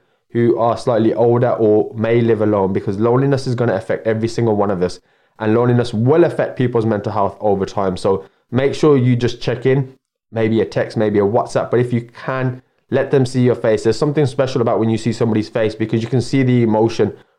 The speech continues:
from them. You can feel that love from them as well. So if you have the opportunity to connect,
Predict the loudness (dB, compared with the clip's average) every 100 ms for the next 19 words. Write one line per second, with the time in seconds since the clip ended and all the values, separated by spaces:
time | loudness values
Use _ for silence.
0 | _ _ -2 0 0 0 0 0 -2 2
1 | 2 2 2 2 2 0 -6 _ -4 0
2 | 0 0 -2 0 0 0 0 2 2 0
3 | -12 _ -12 -4 -2 -2 -2 0 0 0
4 | -2 0 2 0 0 -4 -2 0 0 -2
5 | -12